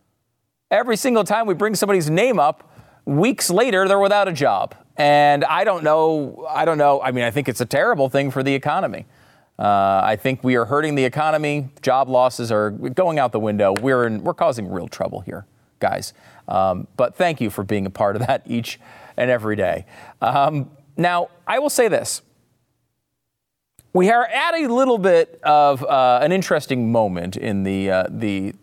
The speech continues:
the, uh, the, the Cuomo saga here, as we've been covering this for so long. And, you know, this happens over the weekend, and I swear they do these things over the weekend just so we're not here to talk about them, but we won't let that stop us. Uh, the Cuomo thing happens,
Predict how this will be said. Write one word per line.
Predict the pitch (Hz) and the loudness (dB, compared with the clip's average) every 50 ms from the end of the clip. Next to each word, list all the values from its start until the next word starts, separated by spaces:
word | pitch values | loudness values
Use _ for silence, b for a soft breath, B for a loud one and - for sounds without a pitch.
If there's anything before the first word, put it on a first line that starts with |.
| _ _ | _ _
the, | - 113 101 95 92 - - - - - - | -8 -6 -6 -6 -6 -8 -10 -12 -14 -14 -14
uh, | - - | -14 -14
the, | - - - - - - | -14 -14 -14 -16 -14 -10
the | - 131 | -10 -10
Cuomo | - - - 175 165 160 143 123 113 110 | -6 -2 0 0 2 2 2 0 -2 -2
saga | - - - - 127 117 113 110 104 104 101 104 98 | -4 -6 -4 -2 0 0 0 0 -2 -2 -2 -4 -4
here, | - - 104 104 | -6 -8 -8 -6
as | 117 127 120 | -6 -4 -2
we've | 180 208 | -2 -2
been | 233 247 214 | -2 -2 -4
covering | - - - 254 - 285 233 190 | -4 -2 -2 -2 -2 -4 -6 -6
this | 160 143 | -6 -6
for | - - 156 | -6 -8 -8
so | 143 - - - - 233 226 220 | -8 -10 -6 -4 0 0 2 2
long. | 196 185 180 185 190 180 151 117 98 - B B B B B B B B B - | 2 2 4 4 6 6 4 2 0 -4 B B B B B B B B B 0
And, | 190 202 196 180 180 | 2 2 2 0 0
you | 156 175 | 0 2
know, | 170 165 160 156 156 - B B B B B B B B - | 2 4 4 2 0 -6 B B B B B B B B -2
this | 160 196 226 - | -2 -2 0 0
happens | 226 247 269 - 269 220 170 | 0 -2 -2 -2 -2 0 0
over | 175 160 151 | 0 0 0
the | 143 135 | 0 0
weekend, | 127 147 165 151 - 107 95 101 | 2 0 0 0 0 0 0 0
and | 110 113 | 0 0
I | 123 | -2
swear | 123 - - 147 165 160 143 117 104 101 104 104 - _ _ | -2 -4 -2 0 0 2 2 2 2 0 -2 -6 -12 _ _
they | - 123 | -2 0
do | 120 143 143 | 0 2 0
these | 123 120 110 - | 0 0 0 -2
things | - 110 101 101 | -2 -4 -2 -2
over | 104 95 104 | -2 -2 -2
the | 101 | -4
weekend | 95 101 98 87 101 92 92 | -4 -4 -4 -4 -6 -6 -6
just | 87 - 127 123 120 117 117 - - - | -4 -2 0 0 2 0 -2 -4 -8 -12
so | - - - 123 110 | -10 -4 -2 0 0
we're | 104 98 98 110 104 101 101 | 0 -2 -2 -2 -2 -2 0
not | 101 101 95 95 95 - | 0 0 0 0 0 -2
here | - 104 98 | -4 -6 -6
to | 95 98 | -6 -6
talk | - - 110 104 101 - | -4 -2 0 0 0 -2
about | - 98 98 98 - | -2 -2 -2 -2 -2
them, | - 104 | -2 -2
but | 113 123 127 | -2 -2 -4
we | 147 156 208 269 294 285 277 | -2 -2 0 2 2 2 2
won't | 202 220 233 233 233 - | 2 2 0 0 -2 -2
let | 160 175 175 - _ | -2 -4 -4 -4 _
that | - 156 156 - | -6 -6 -6 -8
stop | - - 151 135 131 | -10 -10 -10 -10 -10
us. | - - - - - _ - - B B B B B B B B B B - | -12 -18 -20 -20 -20 _ -20 -20 B B B B B B B B B B -10
Uh, | - - - 180 - 180 190 | -8 -6 -4 -4 -4 -6 -8
the | 202 190 180 185 | -6 -6 -4 -2
Cuomo | - 233 262 320 277 | 0 2 2 2 2
thing | - 196 147 | 2 0 0
happens, | 147 147 143 139 147 147 143 | -2 -2 -4 -4 -4 -6 -6